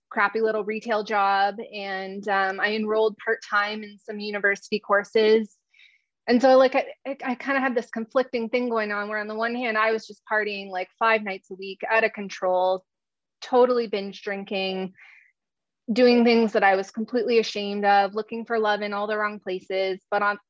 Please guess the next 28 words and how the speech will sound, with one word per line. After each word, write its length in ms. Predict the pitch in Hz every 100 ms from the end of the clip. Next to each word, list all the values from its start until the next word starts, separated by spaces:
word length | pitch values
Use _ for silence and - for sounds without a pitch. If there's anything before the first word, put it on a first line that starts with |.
| _
the 140 | 208 247
other 180 | 269 247
hand, 280 | 262 247
I 100 | 220
was 160 | 202 208
really 300 | 220 214 214
trying 380 | - 240 214 220
again 340 | 208 214 208 214
to 140 | 214
kinda 240 | - 202
maintain 640 | 208 208 208 208 214 208 208
that 300 | 208 202 - _ _
persona 560 | 226 220 208 208 208 208
of 80 | 196
I'm, 160 | 190
I'm 180 | - 202
holding 360 | 202 262 277 277
it 100 | -
together, 460 | 240 214 208 220
I've 160 | 214 208
got 180 | 220 254
a 80 | 254
job, 400 | 208 190 196 202
I'm 160 | 202
doing 300 | 208 240 254
well 200 | 208 190
at 280 | 185 185 185
it. 180 | 185